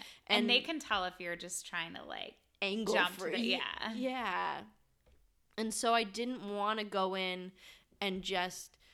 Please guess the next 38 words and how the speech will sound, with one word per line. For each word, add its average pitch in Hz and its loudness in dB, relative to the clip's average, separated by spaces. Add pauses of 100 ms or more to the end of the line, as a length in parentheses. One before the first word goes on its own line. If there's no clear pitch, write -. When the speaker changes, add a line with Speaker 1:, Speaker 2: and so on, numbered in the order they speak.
(880)
Speaker 2:
yeah, 220 -4
you 202 -4
don't 240 0
wanna 226 2
game 196 2
that 165 -2
<laughs> 247 2
system. 240 4
I 240 6
will 262 4
Speaker 1:
Yeah. 320 6
Speaker 2:
say, 269 4
while 220 4
I 220 2
was 196 -4
there, 214 2 (320)
I, 180 4 (200)
uh, 165 0 (140)
I 208 2
was 190 0
able 180 -2 (260)
to - -16
get - -2
representation, 185 -2 (100)
and, 180 -4 (100)
um, 156 -2 (100)
Speaker 1:
How 233 2
did 233 -4
you 220 -6
get 202 -4
your 170 -8
rep? - -4
Speaker 2:
so 254 2 (200)
it's, - -4 (220)
I've, 254 -4
everybody 247 0
gets 190 -2
them 190 -2